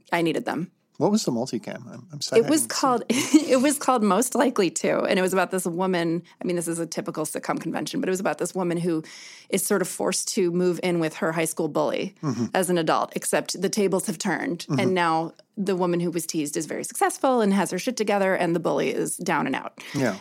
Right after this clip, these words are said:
Speaker 1: And, uh, they sort of, you know, learn to be friends and raise their kids together. And that was going to be the show. And I was, uh, I was excited to do it. I was psyched. And the, I'm happy with how the pilot came out, tested well,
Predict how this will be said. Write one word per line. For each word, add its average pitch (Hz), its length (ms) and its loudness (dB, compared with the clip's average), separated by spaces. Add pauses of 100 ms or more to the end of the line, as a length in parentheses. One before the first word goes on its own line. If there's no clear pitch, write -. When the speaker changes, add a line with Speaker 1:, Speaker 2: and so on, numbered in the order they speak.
Speaker 1:
And, 190 300 4
uh, 160 280 4
they 170 120 4
sort 170 220 0
of, 165 100 -4
you 185 100 0
know, 151 120 -2
learn 160 240 0
to 175 60 -6
be 208 80 0
friends 180 420 -2
and 170 420 -2
raise 165 220 -2
their 175 100 -2
kids 175 240 -4
together. 156 440 -4 (600)
And 190 120 2
that 165 80 2
was 170 100 -2
going 180 160 2
to 175 60 0
be 175 80 2
the 175 100 2
show. 165 400 4
And 165 140 0
I 165 100 2
was, 175 300 -2
uh, 160 260 0 (220)
I 202 80 4
was 196 160 2
excited 202 380 2
to 202 60 2
do 220 180 6
it. - 60 6
I 185 60 4
was 175 140 4
psyched. - 340 2
And - 160 2
the, - 180 0 (140)
I'm 180 200 0
happy 208 280 0
with 185 140 2
how 180 100 2
the 160 60 -2
pilot 226 280 0
came 214 200 0
out, 202 260 0 (280)
tested 220 340 -2
well, 185 400 2